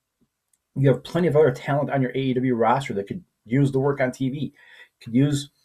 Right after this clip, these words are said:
yeah, Danielson will beat him. It's not a obvious, it's pretty obvious Danielson will beat him. But give these guys some s-, exposure on T V. Give them a chance to work with Danielson. If you had to beat five guys, maybe have him wrestle, um, Pillman Junior. Have him wrestle Lee Moriarty.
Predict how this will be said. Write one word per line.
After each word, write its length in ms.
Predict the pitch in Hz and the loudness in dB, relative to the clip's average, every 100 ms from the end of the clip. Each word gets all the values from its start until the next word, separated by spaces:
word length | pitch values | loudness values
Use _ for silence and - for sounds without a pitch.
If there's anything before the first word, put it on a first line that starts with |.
| _ _ _ _ 208 | _ _ _ _ -2
yeah, 300 | 240 196 123 | 2 4 4
Danielson 400 | 135 196 156 165 | 4 4 4 0
will 60 | 147 | 0
beat 180 | 147 156 | 0 2
him. 80 | |
It's 140 | 127 - | 0 2
not 160 | 139 | 4
a 240 | 120 98 87 _ - | 6 4 -2 _ -2
obvious, 440 | 110 117 110 - - - _ _ - | 0 2 -2 -4 -16 -20 _ _ -20
it's 140 | - | -20
pretty 240 | - - 123 | -8 2 4
obvious 220 | 117 110 | 4 0
Danielson 420 | - 110 113 - | -6 -6 -6 -8
will 60 | 95 | -6
beat 100 | 113 | -4
him. 160 | 135 - - - - | -4 -8 -20 -20 -12
But 100 | 143 | 0
give 140 | 220 | 2
these 140 | 226 | 2
guys 260 | 190 202 196 | 4 2 0
some 120 | 185 | -4
s-, 280 | 175 - - - | -8 -10 -18 -18
exposure 360 | 139 180 175 175 | -6 2 2 2
on 60 | 139 | 0
T 160 | 156 | -4
V. 240 | 143 - - _ _ - | -4 -4 -6 _ _ -6
Give 80 | |
them 100 | 139 | -2
a 60 | 160 | -2
chance 260 | 139 147 139 | -2 -2 0
to 80 | |
work 120 | 135 127 | 0 0
with 120 | 120 | 0
Danielson. 560 | 120 123 110 - 76 _ _ _ _ _ _ _ _ | 0 0 -4 -8 -18 _ _ _ _ _ _ _ _
If 80 | - | 0
you 60 | - | 0
had 60 | |
to 40 | 131 | 2
beat 160 | 143 | 0
five 220 | 139 127 127 | 4 4 4
guys, 260 | 123 95 _ _ - - - | 2 0 _ _ -20 -12 -4
maybe 160 | 139 | -2
have 100 | 147 | 0
him 100 | 151 | 2
wrestle, 320 | 139 135 143 135 | 2 2 0 2
um, 400 | 131 117 98 - _ _ | 2 0 -4 -16 _ _
Pillman 280 | - 135 131 | 0 2 4
Junior. 480 | 117 123 85 - _ _ - - - | 2 0 -2 -12 _ _ -20 -20 -6
Have 220 | 131 135 | 0 2
him 260 | 135 120 117 | 2 0 -2
wrestle 300 | 123 - 120 | -4 -2 -2
Lee 120 | 123 | 0
Moriarty. 540 | 123 120 117 101 73 | 2 0 0 -4 -10